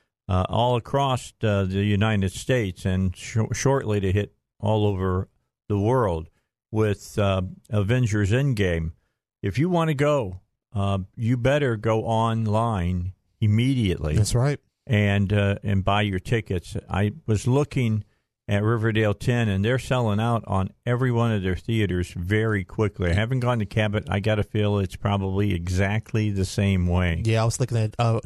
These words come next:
Speaker 2: other movie theaters besides Riverdale ten for Sunday night, and they're already selling out too.
Speaker 1: You know,
Speaker 2: Yes.
Speaker 1: I, I know IMAX is sold out. I went and looked at it. I think they,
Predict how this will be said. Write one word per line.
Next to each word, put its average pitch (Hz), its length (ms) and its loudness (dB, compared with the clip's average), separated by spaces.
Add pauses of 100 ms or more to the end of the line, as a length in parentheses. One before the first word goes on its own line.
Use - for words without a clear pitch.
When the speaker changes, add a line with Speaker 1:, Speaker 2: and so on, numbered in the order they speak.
Speaker 2:
other 117 220 2
movie 117 260 -2
theaters 110 320 0
besides 107 400 -2
Riverdale 110 360 0
ten 113 340 0
for - 80 0
Sunday 113 420 0
night, 113 480 0
and 107 160 0
they're 131 180 4
already 117 220 0
selling 107 400 -2
out 107 160 0
too. 139 380 2 (560)
Speaker 1:
You 143 80 6
know, 143 160 4
Speaker 2:
Yes. - 240 -4
Speaker 1:
I, 127 360 0
I 131 140 2
know 151 180 2
IMAX 123 680 0
is 117 100 -2
sold 117 320 0
out. 113 240 2
I 101 60 2
went 107 220 0
and 107 120 0
looked 110 240 0
at 110 140 2
it. - 20 2
I 107 40 2
think 113 180 0
they, 107 200 0